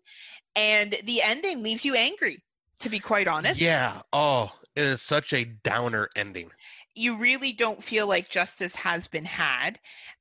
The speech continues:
Speaker 1: And, you know, I guess I'm not selling it too well, because if you like that happy endings, you may not like this movie.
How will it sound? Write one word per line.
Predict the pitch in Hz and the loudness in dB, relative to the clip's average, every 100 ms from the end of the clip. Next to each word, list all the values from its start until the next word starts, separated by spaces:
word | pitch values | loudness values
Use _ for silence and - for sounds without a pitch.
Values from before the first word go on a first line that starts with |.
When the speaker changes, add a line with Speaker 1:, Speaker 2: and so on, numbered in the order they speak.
| _ | _
Speaker 1:
And, | 202 214 214 214 202 - _ _ _ _ | 2 4 4 2 -2 -16 _ _ _ _
you | 269 | -2
know, | 269 | 2
I | 262 277 | 2 4
guess | 330 339 | 2 2
I'm | 294 | 0
not | 247 226 | 2 0
selling | - 226 202 175 | 0 0 0 -2
it | 156 | -8
too | - 175 | -6 -6
well, | 147 143 139 | -2 0 -2
because | 160 160 190 | -6 -10 -10
if | 160 156 | -10 -8
you | 156 | -2
like | 165 156 _ _ - | -2 -2 _ _ -4
that | 147 127 127 _ _ _ _ _ - | 0 0 -4 _ _ _ _ _ -12
happy | - 160 151 | -6 -4 -4
endings, | 143 139 139 170 | -8 -8 -12 -14
you | |
may | 147 139 | -12 -10
not | 139 - | -10 -8
like | 143 139 | -10 -10
this | - - | -16 -16
movie. | 156 143 127 135 | -14 -12 -14 -18